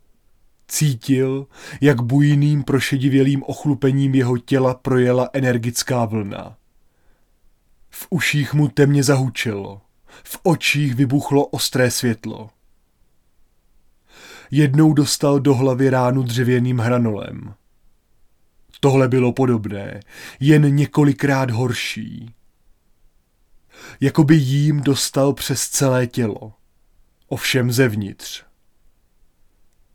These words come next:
Bolestně vydechl. Levou rukou se zapřel o opěradlo křesla a pravačkou se chytil za srdce. Již lehce zbrázděnou tvář,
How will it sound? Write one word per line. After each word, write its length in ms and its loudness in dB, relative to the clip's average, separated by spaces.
Bolestně 840 2
vydechl. 680 -4
Levou 360 2
rukou 340 4
se 120 -2
zapřel 400 0
o 180 -4
opěradlo 640 -2
křesla 680 -6
a 80 -6
pravačkou 720 0
se 180 -4
chytil 440 0
za 120 -2
srdce. 640 -6
Již 320 0
lehce 440 0
zbrázděnou 640 0
tvář, 720 -4